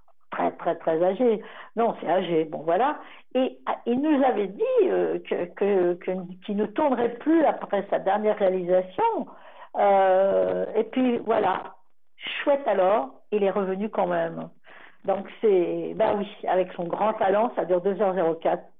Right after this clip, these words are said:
Je l'ai dit à partir de dix ans, hein. Enfin, c'est ce qui est préconisé. Ensuite, vous pouvez aller voir Le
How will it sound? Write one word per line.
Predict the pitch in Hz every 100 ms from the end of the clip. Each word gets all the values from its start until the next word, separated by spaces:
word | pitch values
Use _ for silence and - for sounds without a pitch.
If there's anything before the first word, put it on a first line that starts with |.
| -
Je | - 196
l'ai | 208 208
dit | 233
à |
partir | 220 190 - 185
de | 180
dix | 160 180 170
ans, | 160 160
hein. | 165 175 170 - - 180 - - -
Enfin, | - 202 208
c'est |
ce | 214
qui | -
est |
préconisé. | - - 214 196 190 180 165 - - -
Ensuite, | 240 302 - 339
vous | 254 269
pouvez | 285 262 285 269
aller | 247 233
voir | 214 269 269 233 196 175 - - -
Le | 214 254